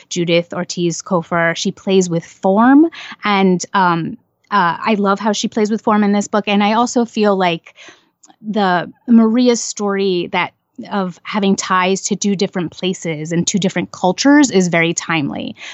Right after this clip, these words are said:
So, um, so I decided to do, like, a deep dive into this book. So I'm really happy I, I had the chance to do that.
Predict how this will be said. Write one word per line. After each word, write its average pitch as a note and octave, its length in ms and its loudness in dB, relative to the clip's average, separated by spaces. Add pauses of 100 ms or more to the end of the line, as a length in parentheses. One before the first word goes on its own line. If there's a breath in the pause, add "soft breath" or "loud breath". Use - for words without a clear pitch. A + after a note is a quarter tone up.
(100)
So, F3+ 420 2
um, E3+ 580 0
so - 160 -4
I A3 60 2
decided C4+ 400 2
to B3+ 160 2
do, G#3 240 -2
like, F3 160 0
a E3+ 80 0
deep F3 240 -6
dive E3+ 260 0
into E3 180 -6
this - 200 -16
book. - 260 -20
So F#3 120 -4
I'm F#3+ 100 4
really F#3+ 160 0
happy E3+ 280 -8
I, D#3+ 260 -2
I G3 60 -6
had E3+ 160 -4
the D#3 60 -2
chance - 280 -8
to - 100 -8
do - 140 -10
that. - 220 -4